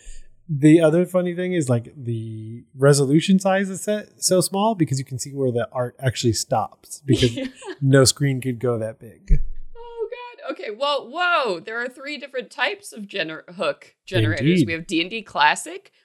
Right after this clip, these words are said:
Speaker 2: we have Fairy Tale, and we have Bare Bones. Neil, which one should we do?
Speaker 1: Uh, Bare Bones.
Speaker 2: Bare Bones. Okay. Boom. Whoa, this is like a whole adventure.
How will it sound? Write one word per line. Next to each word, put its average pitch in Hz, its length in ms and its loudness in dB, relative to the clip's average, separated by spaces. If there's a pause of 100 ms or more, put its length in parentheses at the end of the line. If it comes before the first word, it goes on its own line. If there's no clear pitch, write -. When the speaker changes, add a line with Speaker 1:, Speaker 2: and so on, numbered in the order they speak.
Speaker 2:
we 165 120 -8
have 139 160 -2
Fairy 185 480 0
Tale, 269 340 -8
and 185 160 -10
we 196 80 -8
have 180 220 -6
Bare 165 180 4
Bones. 156 560 0 (180)
Neil, 170 440 2
which 175 200 -6
one 196 180 -8
should - 200 -16
we 147 80 -14
do? 180 460 -8 (420)
Speaker 1:
Uh, 135 360 6
Bare 151 280 2
Bones. - 440 -8 (200)
Speaker 2:
Bare 180 120 -8
Bones. 120 340 -8
Okay. - 280 -12 (200)
Boom. 165 320 -2 (580)
Whoa, 196 300 -4
this 233 180 -10
is 208 140 -16
like 160 160 -14
a 143 80 -12
whole 170 840 -4
adventure. 147 760 -6